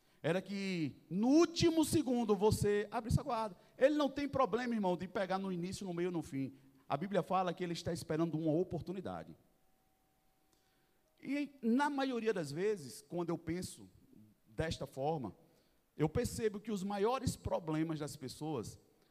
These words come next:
estão onde? Fora de casa ou dentro de casa? Me ajude, gente, só quem tá ouvindo. A maioria dos problemas das queixas são os de dentro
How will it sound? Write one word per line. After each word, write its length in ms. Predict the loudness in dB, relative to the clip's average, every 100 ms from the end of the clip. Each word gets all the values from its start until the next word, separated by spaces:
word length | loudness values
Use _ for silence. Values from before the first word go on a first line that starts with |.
| _ _ _ _ _ -6
estão 340 | -2 2 2
onde? 400 | 4 0 -2 -8 -12 -18
Fora 360 | -4 0 0
de 100 | -2
casa 240 | -4 -4 -2
ou 60 |
dentro 260 | -2 -2 -4
de 80 | -6
casa? 340 | -6 -6 -8 -16 _ _ _ _ _ _ _ _ _ _ _ _ _ _
Me 120 | -4 0
ajude, 340 | 2 2 0
gente, 100 | -4
só 140 | -4 -4
quem 140 | -4
tá 100 | -4
ouvindo. 380 | -4 -4 -8 -10 -18 _ _ _ _ _ _ _ _ _ _ _ _
A 120 | -6
maioria 480 | -2 0 2 2 0
dos 160 | -4 -8
problemas 440 | -6 -4 -4 -4
das 180 | -4 -6
queixas 300 | -6 -8 -8
são 140 | -4
os 80 | -4
de 80 | -4
dentro 420 | -2 -2 -4 -12